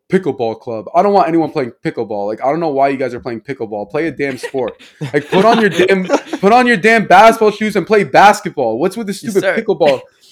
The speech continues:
Speaker 1: crap? I'm sorry if you guys play pickleball, but anyway, um,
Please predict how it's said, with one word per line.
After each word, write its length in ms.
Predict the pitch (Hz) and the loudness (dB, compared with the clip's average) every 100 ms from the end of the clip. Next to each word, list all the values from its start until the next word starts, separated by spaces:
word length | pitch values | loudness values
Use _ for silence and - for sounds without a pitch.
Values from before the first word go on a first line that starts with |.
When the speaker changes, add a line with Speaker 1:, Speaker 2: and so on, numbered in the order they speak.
| _ _ _ | _ _ _
Speaker 1:
crap? 520 | - 160 196 202 101 - | -12 0 6 6 4 -2
I'm 100 | 160 | -2
sorry 180 | 214 208 | 0 0
if 40 | |
you 60 | 202 | 2
guys 140 | 196 | 0
play 120 | 196 | 0
pickleball, 540 | 165 202 202 151 127 123 | -4 -4 -4 -2 -4 -4
but 100 | 139 | -6
anyway, 400 | 151 120 110 - _ - - | -6 -6 -8 -14 _ -20 -10
um, 320 | 123 120 117 | -6 -4 -6